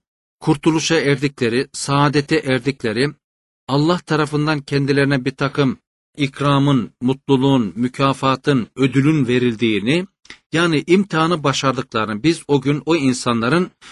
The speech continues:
yüzlerinden anlarız. İlâ rabbiha nâzira. Zira o insanlar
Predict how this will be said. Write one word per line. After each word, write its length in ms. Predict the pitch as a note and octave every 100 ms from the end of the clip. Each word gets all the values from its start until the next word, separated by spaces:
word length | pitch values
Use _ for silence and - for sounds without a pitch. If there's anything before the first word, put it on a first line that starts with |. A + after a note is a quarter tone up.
| - _
yüzlerinden 720 | D3 D3 C#3 D3 C#3+ C#3+ B2+ -
anlarız. 640 | A#2+ B2+ D3 F3+ G#3 - - _ _ _
İlâ 460 | F3 F3+ C#3+ A#2 A2
rabbiha 720 | E3 - C3+ A2+ B2 A2 G#2+
nâzira. 600 | A2 G#2 C3 D#3 F3+ F3+ _ _ _ _
Zira 340 | D3 E3 C3+ G#2+
o 200 | D#3 F3
insanlar 640 | C3+ B2+ - A#2 G#2+